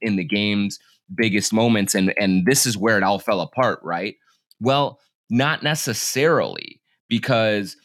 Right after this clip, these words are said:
you look at, um, their, their overall numbers, their offense really did struggle late in games. That, that, there's nothing to dispute that. But overall,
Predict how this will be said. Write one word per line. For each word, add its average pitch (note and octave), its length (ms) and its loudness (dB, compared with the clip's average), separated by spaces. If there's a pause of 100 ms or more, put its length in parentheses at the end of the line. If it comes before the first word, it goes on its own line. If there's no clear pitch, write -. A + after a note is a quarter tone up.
(200)
you A#2 220 2
look C#3+ 320 0
at, A2+ 400 0
um, F#2 460 0
their, G2 240 0
their F#2+ 360 -2
overall C3+ 400 2
numbers, A#2+ 260 0
their G2 140 -4
offense D#3 560 -2 (320)
really A#2 280 2
did A2+ 220 -2
struggle G2 640 -2 (280)
late G2 220 0
in A2 100 2
games. D2+ 440 -4
That, F#2 220 -2 (120)
that, G2 260 -2
there's F#2 300 -2
nothing G2+ 720 0 (300)
to G#2+ 220 0
dispute - 500 -2
that. G#2+ 300 0 (180)
But D3 360 0 (360)
overall, C#3 760 2